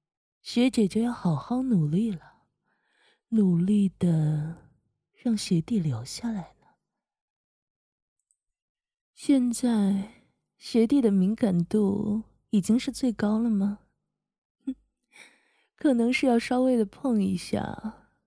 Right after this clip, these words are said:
就会崩溃了吧。像这样，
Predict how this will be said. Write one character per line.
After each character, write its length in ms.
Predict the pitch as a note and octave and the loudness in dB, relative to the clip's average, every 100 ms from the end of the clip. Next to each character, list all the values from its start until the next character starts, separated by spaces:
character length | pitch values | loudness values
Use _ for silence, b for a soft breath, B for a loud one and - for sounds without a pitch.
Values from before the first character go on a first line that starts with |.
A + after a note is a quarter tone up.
| _ | _
就 160 | - B3 | -4 -2
会 140 | G#3+ | 0
崩 280 | F3+ G#3+ A#3 | 0 0 0
溃 300 | - - C#4 | -2 -4 -2
了 140 | F#3 | -2
吧。 400 | F3+ - - - _ _ _ _ _ _ _ _ _ _ _ _ _ _ | -4 -12 -18 -20 _ _ _ _ _ _ _ _ _ _ _ _ _ _
像 380 | - - C#4+ C#4 | -10 -2 0 -2
这 460 | - - D4 A#3 A3 | -4 -2 0 2 2
样， 640 | F#3+ G3+ - - - B3 | 2 0 -4 -10 -16 -20